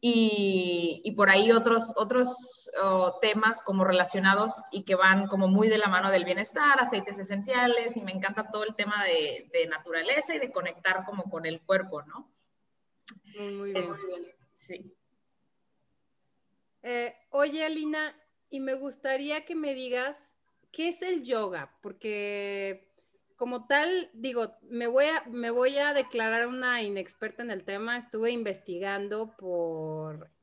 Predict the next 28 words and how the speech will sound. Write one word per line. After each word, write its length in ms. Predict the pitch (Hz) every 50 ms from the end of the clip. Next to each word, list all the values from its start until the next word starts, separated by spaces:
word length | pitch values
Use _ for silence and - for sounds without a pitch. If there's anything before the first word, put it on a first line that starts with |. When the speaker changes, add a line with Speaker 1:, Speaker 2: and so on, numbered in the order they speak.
| _ _ _
Speaker 2:
hacer 280 | - - 170 - 190 202
este 180 | 202 - 220 214
programa 680 | _ 190 196 190 208 214 214 196 190 185 185 214 311 - _ -
y, 160 | 190 175 - _ _ _ _ -
digo, 340 | 208 208 196 190 175 165
más 300 | 170 170 175 175 175 170
allá 220 | 202 202 196 185 185
de 60 | 190
lo 180 | 185 180 180 -
que 100 | 175 170
he 40 |
llegado 340 | 170 175 175 180 180 175 175
a 40 | 175
ver 160 | 175 175 175
luego 380 | 180 175 175 170 170 170 170 -
como 260 | 175 160 156 151 151
en, 240 | 151 156 160 156 _ _ _ _ _ _ _ _ _ _ _ _
en 420 | - 185 175 175 175 170 165 170
el 160 | 170 165 175 196
Instagram 840 | 202 208 202 185 - - - 196 180 175 180 180 180 175 175 180
o 60 | 170 170
en 80 | 170
la 140 | 170 165 160
televisión, 840 | - 170 170 165 165 160 160 - 190 185 185 180 185 185 185 185 190
un 100 | 185 180
par 200 | - 202 190 185
de 120 | 190 185 -
cosas, 560 | - 196 185 185 196 208 240 320 - -